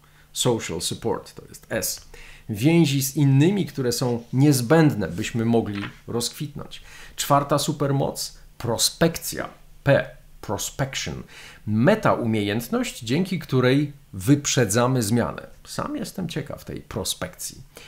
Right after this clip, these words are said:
No i piąta, kreatywność i innowacyjność. I, czyli innovation. Nasz wyjątkowy ludzki dar, który powrócił do łask w miejscu pracy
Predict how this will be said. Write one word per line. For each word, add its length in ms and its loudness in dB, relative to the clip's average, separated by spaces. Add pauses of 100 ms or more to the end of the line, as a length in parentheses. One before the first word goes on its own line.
(320)
No 100 4
i 120 4
piąta, 440 2
kreatywność 920 4
i 300 -2
innowacyjność. 1120 4 (520)
I, 220 -2
czyli 340 -4 (220)
innovation. 680 4 (200)
Nasz 240 -2
wyjątkowy 600 0
ludzki 400 -2
dar, 300 2
który 400 -4 (240)
powrócił 580 2
do 100 2
łask 460 2
w 120 -6
miejscu 420 0
pracy 520 0